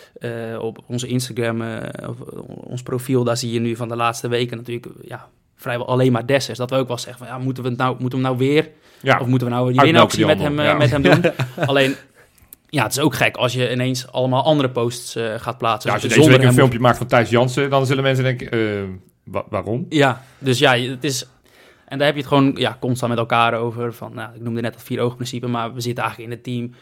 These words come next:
Speaker 1: Eh, zijn we daar continu over bezig van, moeten we nu iets met hem doen of, of juist niet?
Speaker 2: Ja.
Speaker 1: Eh, en, eh, ja, ook de andere kant, eh, is waarvan, nou, als, als iemand een beetje buiten beeld is geweest, dat we dan juist zeggen van, we moeten hem weer eens een keer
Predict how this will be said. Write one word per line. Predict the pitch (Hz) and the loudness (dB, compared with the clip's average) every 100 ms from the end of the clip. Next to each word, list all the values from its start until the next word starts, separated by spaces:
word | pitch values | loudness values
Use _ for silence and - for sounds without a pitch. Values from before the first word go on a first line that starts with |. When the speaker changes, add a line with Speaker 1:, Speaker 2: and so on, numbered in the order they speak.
| _ _ _ - - | _ _ _ -20 -14
Speaker 1:
Eh, | 113 | -4
zijn | 127 | 0
we | 123 | 2
daar | 123 | 2
continu | 131 123 123 | 0 2 2
over | 123 120 | 2 -2
bezig | 117 117 120 | -4 -4 -8
van, | 123 | -10
moeten | 117 120 110 | -10 -10 -12
we | 117 120 | -14 -12
nu | 120 117 | -10 -8
iets | 117 | -8
met | 120 | -6
hem | 123 120 | -2 -2
doen | 120 123 120 | 0 -2 -2
of, | 113 - | -8 -14
of | 117 | -8
juist | 123 120 127 | -4 -4 0
niet? | 123 123 123 123 - - | 2 2 0 -4 -16 0
Speaker 2:
Ja. | 127 101 - | 2 2 -2
Speaker 1:
Eh, | 120 113 110 110 110 107 - - 113 | -10 -10 -10 -12 -12 -12 -14 -12 -10
en, | 113 | -10
eh, | 113 110 113 117 | -10 -12 -12 -10
ja, | 123 110 - _ | -8 -10 -14 _
ook | - 120 120 110 | -12 -12 -12 -10
de | |
andere | 120 123 123 117 | -4 -2 -2 -4
kant, | 117 117 117 | -6 -6 -8
eh, | 113 | -10
is | - 117 | -10 -8
waarvan, | 117 117 | -6 -6
nou, | 120 - 82 | -6 -8 -14
als, | - 123 - - _ _ _ - | -10 -8 -8 -12 _ _ _ -12
als | 123 120 | -10 -8
iemand | 127 120 120 - | -4 -2 -2 -4
een | 120 | -6
beetje | 120 127 131 | -2 -2 0
buiten | 127 127 120 | 2 2 2
beeld | 131 131 | 0 0
is | |
geweest, | - 120 123 123 131 | -4 -2 -2 -2 -6
dat | 131 127 | -8 -4
we | 127 | -4
dan | 123 | -2
juist | 117 117 | -2 -2
zeggen | 123 120 | -6 -4
van, | 127 | -2
we | 123 | 0
moeten | 120 117 | -2 -6
hem | 113 | -6
weer | 113 | -6
eens | 117 | -8
een | 123 | -6
keer | 120 123 | -4 -4